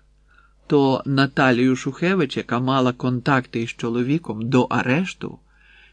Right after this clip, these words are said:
чекісти розглядали як можливість піймати самого Вовка. Таким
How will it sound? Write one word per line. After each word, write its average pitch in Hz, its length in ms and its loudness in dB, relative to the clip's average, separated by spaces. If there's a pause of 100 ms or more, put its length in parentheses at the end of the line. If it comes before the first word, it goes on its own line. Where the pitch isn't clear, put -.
чекісти 240 540 2
розглядали 165 720 4
як 151 240 -2
можливість 135 800 0 (320)
піймати 143 580 2
самого 143 540 -2
Вовка. 143 580 -2 (720)
Таким 123 380 0